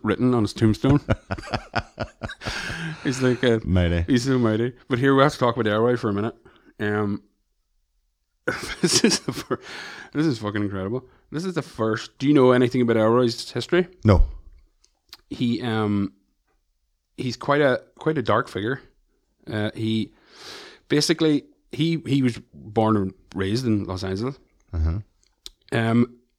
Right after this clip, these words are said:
Speaker 1: Ellroy was born in Los Angeles, California. His mother, this is just the first paragraph of his life and career.
Speaker 2: Hmm.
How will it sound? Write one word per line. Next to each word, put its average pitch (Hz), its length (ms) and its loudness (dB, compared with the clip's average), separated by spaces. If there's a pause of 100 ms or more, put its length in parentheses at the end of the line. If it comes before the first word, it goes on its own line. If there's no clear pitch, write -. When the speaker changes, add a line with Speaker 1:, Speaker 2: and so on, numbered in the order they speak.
(520)
Speaker 1:
Ellroy 190 280 4
was 160 120 2
born 113 500 2 (880)
in 127 120 0
Los 117 200 2
Angeles, 131 300 2
California. 113 480 2
His 117 160 -2
mother, 123 360 6
this 180 200 0
is 123 140 -6
just 110 220 -4
the 110 60 -10
first 110 260 -4
paragraph 107 440 -2
of 104 120 -4
his 101 100 -4
life 101 180 -6
and 101 100 -4
career. 95 300 -6
Speaker 2:
Hmm. 113 120 6